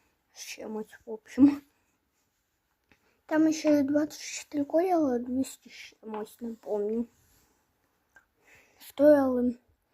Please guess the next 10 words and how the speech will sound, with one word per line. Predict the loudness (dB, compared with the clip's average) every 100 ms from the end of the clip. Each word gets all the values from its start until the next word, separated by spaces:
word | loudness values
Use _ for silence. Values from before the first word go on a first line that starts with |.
| _ _ 0
ну, | 2
двадцять | 2 -2 -4
чотири | -18 -10 -4 -4
кулі, | -4 -4 -2
а | 2
ну | 4 4 0
що | -6 -8
туди | 0 2 2
покладуть? | 0 -8 -8 -2 0 0 -6 -10 -20 -20 -20 _ _ _ -6
А? | -6